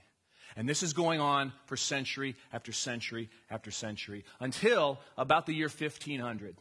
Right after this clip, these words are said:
And I don't know if you've heard of a man by the name of William Tyndale,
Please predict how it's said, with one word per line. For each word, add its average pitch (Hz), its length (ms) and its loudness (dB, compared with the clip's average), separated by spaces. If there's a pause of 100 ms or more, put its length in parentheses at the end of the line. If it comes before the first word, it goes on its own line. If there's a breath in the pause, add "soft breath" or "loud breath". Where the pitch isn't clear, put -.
(880 loud breath)
And 139 80 4
I 156 40 10
don't 208 120 6
know 214 100 6
if - 80 2
you've 196 140 0
heard 196 260 4
of 185 100 2
a 170 60 4
man 165 300 2
by 160 100 8
the 151 100 2
name 151 220 2
of 131 160 -2
William 151 460 0
Tyndale, 104 640 -4